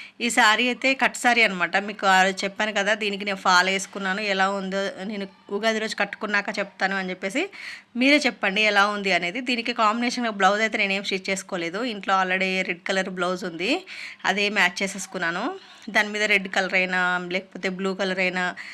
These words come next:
అలా రెండు మూడు కలర్స్ అయితే వేసుకోవచ్చు అనమాట. ఇదిగోండి, చూసారు కదా ఎలా ఉందనో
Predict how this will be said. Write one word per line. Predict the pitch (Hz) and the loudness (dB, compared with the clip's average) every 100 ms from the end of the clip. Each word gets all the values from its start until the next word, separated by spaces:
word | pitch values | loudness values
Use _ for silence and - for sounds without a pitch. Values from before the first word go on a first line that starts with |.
| - - _ | -16 -18 _
అలా | 196 196 202 196 | 0 2 2 2
రెండు | 208 214 | 0 -2
మూడు | 202 | 0
కలర్స్ | 208 202 202 | 2 2 2
అయితే | 220 196 254 311 233 - - - - 175 | 0 2 4 4 0 -6 -18 -14 -6 -2
వేసుకోవచ్చు | 196 202 - 190 190 | -2 -2 -2 -4 -4
అనమాట. | 185 165 165 202 302 - - - - - | -8 -8 -2 -2 -2 -4 -14 -14 -12 -6
ఇదిగోండి, | 196 190 185 202 | -2 -2 -2 -2
చూసారు | 202 220 196 | -4 -2 -2
కదా | 180 214 320 320 - | 2 2 2 -2 -4
ఎలా | 196 196 | 2 4
ఉందనో | 202 202 196 | 4 2 -2